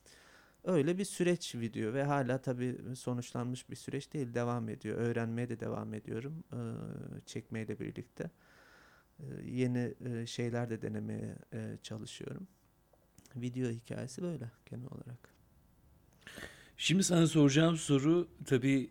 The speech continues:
Speaker 2: eee, yine birkaç yıl önceki bir olay. Bu da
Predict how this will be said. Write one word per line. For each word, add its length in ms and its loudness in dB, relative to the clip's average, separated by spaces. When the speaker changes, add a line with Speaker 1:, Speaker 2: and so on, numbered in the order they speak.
Speaker 2:
eee, 600 2
yine 360 2
birkaç 400 2
yıl 100 4
önceki 460 0
bir 40 -2
olay. 360 0
Bu 120 0
da 340 6